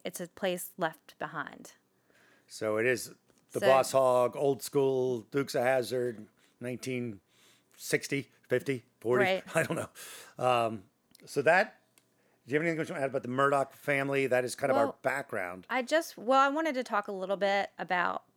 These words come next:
Speaker 1: just two things about
Speaker 2: Yeah.
Speaker 1: Paul and Maggie.
Speaker 2: Yes, good.
Speaker 1: So
Speaker 2: Please
Speaker 1: there
Speaker 2: do.
Speaker 1: was, there was one quote that
Speaker 2: Paul's the, the twenty-two-year-old, uh, son that was, uh, murdered,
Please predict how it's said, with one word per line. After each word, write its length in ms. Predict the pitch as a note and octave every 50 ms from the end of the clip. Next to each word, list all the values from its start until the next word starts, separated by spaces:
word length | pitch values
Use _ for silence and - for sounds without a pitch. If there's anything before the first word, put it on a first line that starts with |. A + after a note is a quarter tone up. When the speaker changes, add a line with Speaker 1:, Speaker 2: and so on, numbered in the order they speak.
| _ _ _ _ _ _ _ _ _ _ _ _ _
Speaker 1:
just 180 | - G#3+ - -
two 140 | - C4+ B3+
things 280 | - A#3+ G#3+ G#3 G3
about 200 | F3+ F3 D#3 - - -
Speaker 2:
Yeah. 80 | D3 F#3+
Speaker 1:
Paul 220 | F#3 F#3+ F#3+ G3
and 140 | - F#3+ F3+
Maggie. 560 | F3 E3+ E3+ F3+ F3+ G3+ G#3+ A3 A3+ A#3 B3 - - -
Speaker 2:
Yes, 240 | E3 F3 - - -
good. 180 | - D#3+ B2+ F#3
Speaker 1:
So 160 | - - C4
Speaker 2:
Please 80 | B3+ A#3+
Speaker 1:
there 80 | C4
Speaker 2:
do. 60 | C4+ C4+
Speaker 1:
was, 180 | B3+ C#3+ - - -
there 100 | C4 C4
was 180 | C4 C4 -
one 400 | - D#4+ F#4+ G#4+ G#4+ G#4 G4 F4+ - -
quote 520 | - - - - B3 A#3 A3+ A3+ A3 - - - - - -
that 280 | - F#3+ F#3 F3+ F3 -
Speaker 2:
Paul's 400 | D3+ D#3+ E3+ D#3 E3+ D#3+ - -
the, 60 | A#3
the 220 | F#3+ C#3 C3+ C3 B2
twenty-two-year-old, 840 | - - C3+ D3+ D3 C#3 - D#3 D#3 D3 C#3+ C#3+ C3+ C3 C3 A#2+ - - - - - - - - -
uh, 320 | - A#2+ A#2+ A#2 A#2 A2+ G#2+
son 540 | - - - E3+ E3 E3+ F#3 F#3+ F#3+ F#3+ F3+ _ _ - - _ _
that 180 | - A#2+ A#2+ A#2+
was, 320 | A#2 A#2+ A#2 A#2 A2 G2 A#2
uh, 320 | A#2 A2+ A2 G#2+ G#2 G#2+ - - - _ -
murdered, 460 | C#3+ C3+ C#3+ D#3 E3 E3+ E3+ F3+ E3